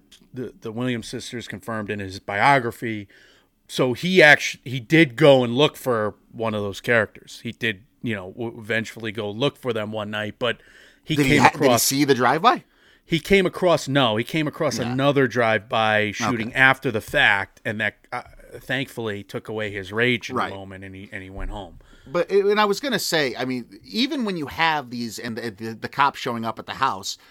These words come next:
Speaker 2: like, I think the cop showing up at the house
Speaker 1: Child
Speaker 2: was
Speaker 1: services, you're talking? Okay,
Speaker 2: Child
Speaker 1: yeah, yeah.
Speaker 2: services, yeah.
Speaker 1: Yeah,
Speaker 2: It
Speaker 1: I
Speaker 2: was,
Speaker 1: got, I got you.
Speaker 2: it was a scene to show that Ingenue Ellis and Will Smith, those characters, uh,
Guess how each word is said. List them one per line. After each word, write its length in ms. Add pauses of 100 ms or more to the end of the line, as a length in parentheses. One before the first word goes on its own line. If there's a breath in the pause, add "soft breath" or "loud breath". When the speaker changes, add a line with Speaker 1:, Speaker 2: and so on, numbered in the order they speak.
(140 soft breath)
Speaker 2:
like, 240
I 140
think 260
the 80
cop 280
showing 260
up 120
at 60
the 80
house 560
Speaker 1:
Child 300
Speaker 2:
was 100
Speaker 1:
services, 480
you're 80
talking? 340
Okay, 220
Speaker 2:
Child 140
Speaker 1:
yeah, 60
yeah. 20
Speaker 2:
services, 400
yeah. 200
Speaker 1:
Yeah, 100
Speaker 2:
It 20
Speaker 1:
I 80
Speaker 2:
was, 180
Speaker 1:
got, 80
I 40
got 60 (160)
you. 60
Speaker 2:
it 80
was 340 (560)
a 100
scene 520
to 160
show 460
that 260 (680)
Ingenue 480
Ellis 280
and 100
Will 160
Smith, 360
those 200
characters, 600
uh, 80